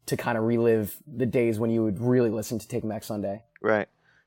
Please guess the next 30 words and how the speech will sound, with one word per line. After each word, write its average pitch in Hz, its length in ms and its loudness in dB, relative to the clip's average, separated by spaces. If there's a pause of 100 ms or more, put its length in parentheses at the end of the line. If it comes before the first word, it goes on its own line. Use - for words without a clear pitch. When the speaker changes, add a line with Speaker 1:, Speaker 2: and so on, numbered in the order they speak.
(160)
Speaker 2:
I 131 120 4
was 160 260 4
able 180 220 2
to 151 60 -10
see 151 180 0
them 135 300 0
once 123 400 2
live 113 340 4
myself, 104 680 2 (100)
and 101 480 -2 (320)
it 120 120 4
was 127 280 2 (140)
when 120 180 0
I 123 80 6
was 117 120 2
at 110 120 4
college 110 360 4
at 101 160 -2
Penn 104 180 -4
State, 104 380 0
and 104 140 -2
they 107 120 2
were 107 160 2
just - 580 -2 (140)
at 101 240 6 (200)
Rec 110 280 4
Hall, 101 340 4
which 98 200 -4
was 104 200 0
where 101 520 2